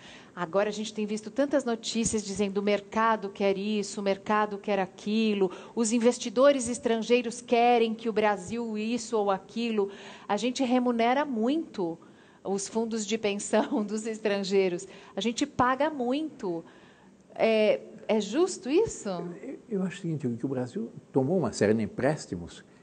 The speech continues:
Speaker 2: que não eram proporcionais à nossa necessidade, porque nós temos uma, um governo hipertrofiado que custa excessivamente caro ao conjunto da nação. E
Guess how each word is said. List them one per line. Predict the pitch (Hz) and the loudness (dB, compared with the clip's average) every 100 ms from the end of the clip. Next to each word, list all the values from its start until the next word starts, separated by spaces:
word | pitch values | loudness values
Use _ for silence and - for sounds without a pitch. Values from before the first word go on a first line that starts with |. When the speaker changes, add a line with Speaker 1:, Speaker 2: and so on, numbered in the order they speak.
| - | -6
Speaker 2:
que | - | -2
não | 135 123 | 0 0
eram | 110 143 | 0 -4
proporcionais | - 139 131 123 - 98 90 107 | -6 -6 -6 -6 -4 -2 -2 -2
à | 123 | -2
nossa | 117 120 - | -2 -4 -6
necessidade, | 127 - 127 123 101 | -6 -6 -2 0 0
porque | 139 120 127 | 0 -2 0
nós | 143 - | -2 -2
temos | 113 104 | -2 -2
uma, | 120 131 107 - - - | -4 -8 -8 -16 -16 -2
um | 143 | 0
governo | 135 113 95 233 240 120 | 4 2 4 4 4 4
hipertrofiado | 104 104 - 90 82 - 87 104 | 4 4 2 -2 -4 -2 -2 0
que | - - | 2 2
custa | - 220 - 117 | 2 -4 -2 -2
excessivamente | - 110 - 247 185 113 117 - | 2 0 2 0 0 0 -2 -4
caro | 104 90 98 147 - | 0 2 2 -4 -6
ao | 135 | -6
conjunto | 127 95 87 | -2 -2 -2
da | 101 | -2
nação. | 139 131 117 95 - - - - | -4 -4 -4 -4 -6 -18 -8 -2
E | 180 | 0